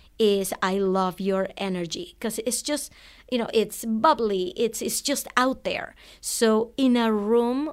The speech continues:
full of people who normally shy away from catching the spotlight, right? From getting too much attention drawn to themselves, right? I really stuck out like a sore thumb.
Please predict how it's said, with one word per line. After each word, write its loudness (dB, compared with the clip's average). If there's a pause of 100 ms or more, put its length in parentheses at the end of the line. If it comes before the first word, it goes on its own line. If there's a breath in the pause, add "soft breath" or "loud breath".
full 2
of 0
people -4
who 4 (240 loud breath)
normally 2 (260 loud breath)
shy 0
away -4
from -2 (260)
catching -4
the -4
spotlight, -4
right? 0
From 0
getting -2
too -2
much -4
attention -4
drawn -6
to -6
themselves, -2 (420 loud breath)
right? -4 (400)
I 4
really -2
stuck -6
out -6
like -8
a -10
sore -10
thumb. -4